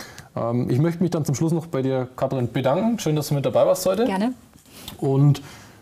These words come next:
Speaker 1: zu guter Letzt möchte ich dann noch auf unsere folgende Veranstaltung hinweisen. Am siebzehnten Februar unser Webinar zum Thema Robotik und autonome Fahrzeuge im Saatzucht- und Versuchswesen. Und würde mich auch freuen, wenn Sie hierzu wieder einschalten. Sie sehen jetzt auch nochmal unsere Kontaktdaten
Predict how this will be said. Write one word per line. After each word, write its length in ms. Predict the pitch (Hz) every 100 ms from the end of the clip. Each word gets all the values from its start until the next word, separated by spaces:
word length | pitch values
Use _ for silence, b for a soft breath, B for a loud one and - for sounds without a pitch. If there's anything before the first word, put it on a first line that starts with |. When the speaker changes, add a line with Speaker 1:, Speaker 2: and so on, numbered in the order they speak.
| B -
Speaker 1:
zu 140 | 156
guter 180 | 170 151
Letzt 260 | 180 180
möchte 240 | 156 151 160
ich 80 | 143
dann 140 | 143
noch 100 | 139
auf 120 | 131
unsere 540 | 147 139 - 123 117 110
folgende 380 | 151 185 214
Veranstaltung 800 | 190 135 160 - 156 143 139 127 - B B -
hinweisen. 600 | 208 214 180 175 190 190
Am 400 | 117 120 117 110 B -
siebzehnten 480 | 220 - 185 185
Februar 400 | 139 156 160 160
unser 200 | 156 147
Webinar 420 | 139 131 117 139 151
zum 180 | 147
Thema 380 | 135 139 135 127 B B -
Robotik 500 | 110 135 156 180 175
und 100 | 131
autonome 440 | 117 135 135 127
Fahrzeuge 520 | - 120 131 143 131
im 180 | - 120
Saatzucht- 520 | - 117 135 147 123
und 300 | - 120 110 - B B -
Versuchswesen. 680 | 127 - 165 143 113 101
Und 120 | 107
würde 160 | 120 131
mich 120 | 127
auch 80 | 117
freuen, 320 | - 117 135
wenn 140 | 135 123
Sie 320 | 120 113 110 B B B
hierzu 300 | 180 180 170
wieder 120 | 127
einschalten. 420 | 123 196 202 175
Sie 120 | 143 123
sehen 180 | 143
jetzt 160 | 147 -
auch 220 | 110 123
nochmal 260 | 131 123 123
unsere 320 | 117 110 107
Kontaktdaten 760 | - 104 139 - 139 135 127